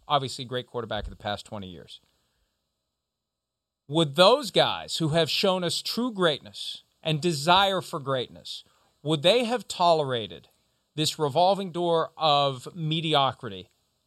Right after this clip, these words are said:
that the Lions have had for the duration of Matthew Stafford's career?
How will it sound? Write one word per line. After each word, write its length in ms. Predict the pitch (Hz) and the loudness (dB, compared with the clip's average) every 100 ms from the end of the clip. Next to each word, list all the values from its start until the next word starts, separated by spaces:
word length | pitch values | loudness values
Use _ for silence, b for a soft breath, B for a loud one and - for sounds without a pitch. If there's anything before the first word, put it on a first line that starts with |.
| - | -12
that 100 | 139 | -4
the 100 | 147 | 0
Lions 380 | 143 147 147 135 | 4 4 0 -4
have 140 | 123 | -6
had 420 | 110 120 107 98 - _ _ _ _ | -4 -4 -4 -8 -14 _ _ _ _
for 140 | - 151 | -6 -4
the 60 | |
duration 680 | 139 139 143 139 - 131 117 - _ - | -2 0 0 0 -2 -6 -8 -12 _ -10
of 100 | 127 | -6
Matthew 360 | 131 127 - 117 | -4 -4 -4 -8
Stafford's 520 | - 127 117 120 - | -4 -4 -4 -8 -14
career? 440 | - 123 104 78 | -12 -12 -12 -14